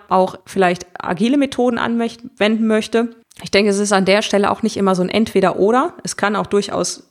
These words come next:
agile Methoden geben, die man durchaus in einem klassischen Vorgehen anwenden kann und andersrum auch, ja. Also da empfiehlt es sich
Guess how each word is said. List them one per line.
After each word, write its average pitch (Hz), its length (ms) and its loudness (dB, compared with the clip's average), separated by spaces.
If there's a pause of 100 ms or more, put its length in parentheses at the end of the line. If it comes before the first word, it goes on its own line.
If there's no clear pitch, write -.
agile 226 420 2
Methoden 233 560 0
geben, 220 420 -2 (240)
die 220 100 2
man 190 140 2
durchaus 196 640 0 (360)
in 190 220 4
einem 175 200 -4 (180)
klassischen 202 500 0
Vorgehen 185 420 2
anwenden 262 380 2
kann 240 180 0
und 285 200 0
andersrum 185 580 0
auch, 170 380 -2 (120)
ja. 240 200 0 (340)
Also 202 200 0
da 208 400 2
empfiehlt 220 400 0
es 208 100 0
sich 196 260 0